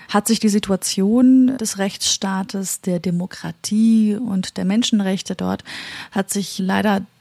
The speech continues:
deutlich verschlechtert. Und das sieht man vor allem anhand von Leyla Güvens Biografie.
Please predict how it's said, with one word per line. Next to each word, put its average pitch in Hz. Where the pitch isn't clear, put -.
deutlich 214
verschlechtert. -
Und -
das 185
sieht 220
man 208
vor -
allem 226
anhand 175
von 170
Leyla 175
Güvens 180
Biografie. -